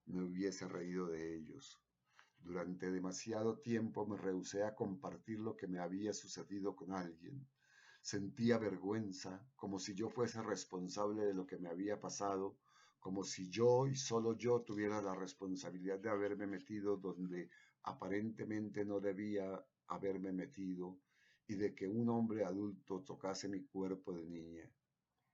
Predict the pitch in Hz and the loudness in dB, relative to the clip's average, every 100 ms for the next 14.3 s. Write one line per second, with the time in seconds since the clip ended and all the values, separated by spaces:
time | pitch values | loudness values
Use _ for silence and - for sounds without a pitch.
0 | _ _ - _ 92 92 95 92 90 87 | _ _ -20 _ 0 2 2 2 0 0
1 | - 87 82 92 107 104 101 107 98 92 | -4 -10 -8 -2 2 2 0 -4 -4 -4
2 | 87 87 87 90 85 82 - 107 104 95 | -6 -4 -4 -4 -6 -8 -8 -4 -2 -2
3 | 92 90 - - - - - 104 95 98 | -4 -6 -6 -8 -8 -10 -4 0 0 0
4 | 98 95 - _ _ _ 104 95 95 92 | -2 -4 -16 _ _ _ -4 0 0 2
5 | 104 110 - 113 107 - 113 113 107 92 | 0 0 -2 -2 -2 -4 -4 2 2 2
6 | 90 85 - 104 101 98 101 95 85 - | -2 -4 -2 -2 -2 -4 -4 -2 -2 -4
7 | - 110 98 104 101 98 92 90 95 92 | -8 -2 -2 0 -2 -2 -4 -4 0 0
8 | 90 80 85 76 - - - - _ _ | -2 -6 -10 -10 -10 -12 -12 -18 _ _
9 | _ _ _ _ - - - - 101 101 | _ _ _ _ -20 -20 -14 0 2 2
10 | - 85 - 92 98 101 95 87 104 101 | -4 -6 -2 2 4 4 2 -2 2 4
11 | 98 - 104 98 90 98 - 98 98 95 | 4 0 -2 -2 -4 -6 -2 -2 -2 -2
12 | - 92 90 85 80 95 95 95 95 - | -4 -4 -6 -6 -2 0 0 -2 -4 -4
13 | 90 82 87 - 95 95 85 92 95 95 | -6 -6 -6 -2 -2 -2 -4 0 2 2
14 | 92 87 | 0 -4